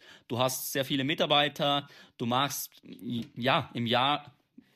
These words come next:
gute Umsätze und bist wirklich erfolgreich. Aber du hast wahrscheinlich die letzten Jahre dafür auch deine Gesundheit geopfert.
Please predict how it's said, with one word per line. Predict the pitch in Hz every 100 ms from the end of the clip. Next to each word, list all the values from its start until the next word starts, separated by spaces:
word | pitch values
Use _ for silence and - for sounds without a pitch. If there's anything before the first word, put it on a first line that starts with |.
| _
gute | 170 180
Umsätze | 175 180 165 165 - 170 165 165 - - -
und | 135 135 131
bist | 214 - 185
wirklich | 151 165
erfolgreich. | 151 - 123 139 - - - - - -
Aber | - 135
du | 160 127
hast | 185 -
wahrscheinlich | 170 160 135 131 -
die | 135
letzten | 117 156 185 -
Jahre | 147 120 127 143 143 143 143 - -
dafür | 120 139 135 143
auch | 135
deine | 131 131 123
Gesundheit | 117 107 135 165 135 131 131
geopfert. | - 123 160 180 156 113 -